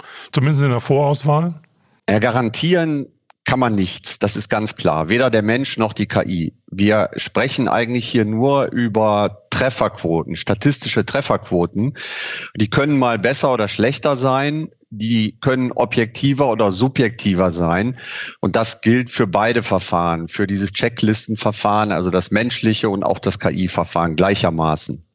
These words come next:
Speaker 2: Wenn erfahrene Personaler, ähm, Bewerber beurteilen, dann greifen die in der Beurteilung auf Erfahrungswerte zurück. Und, ja, man könnte die Erfahrungswerte auch Vorurteile nennen,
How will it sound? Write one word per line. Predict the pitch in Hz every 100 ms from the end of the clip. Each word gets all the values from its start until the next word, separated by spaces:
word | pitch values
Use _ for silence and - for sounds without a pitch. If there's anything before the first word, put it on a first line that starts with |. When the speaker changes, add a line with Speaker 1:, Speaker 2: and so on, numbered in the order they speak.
| _
Speaker 2:
Wenn | 101 117 120 117 - - - -
erfahrene | - 123 - 123 143 147 120
Personaler, | 131 120 110 110 104 104 127 151 147 143 139 143 - - -
ähm, | 110 104 82 - - 87 -
Bewerber | 113 95 107 120 131 131
beurteilen, | 104 101 117 131 139 123 123
dann | 117 101
greifen | 95 117 -
die | 117
in | 101
der | 95
Beurteilung | 101 110 110 113 107 104 101
auf | 101 98 -
Erfahrungswerte | 95 - 95 92 82 - 78 82 67
zurück. | - 73 76 - -
Und, | - 85 80 - - - -
ja, | - 101
man | 98 92
könnte | - 113 117 113
die | 104 90
Erfahrungswerte | - 110 113 104 - 104 104 -
auch | 98 - -
Vorurteile | - - 143 110 - 104 90 85
nennen, | 80 85 113